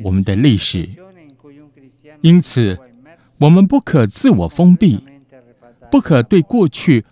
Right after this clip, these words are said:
怀有伤感，认为那是黄金时代，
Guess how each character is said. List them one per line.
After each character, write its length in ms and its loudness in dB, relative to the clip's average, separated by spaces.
怀 300 -2
有 260 -4
伤 320 -2
感， 240 -6
认 180 0
为 120 -2
那 140 0
是 160 -4
黄 300 -4
金 240 0
时 300 -8
代， 280 -4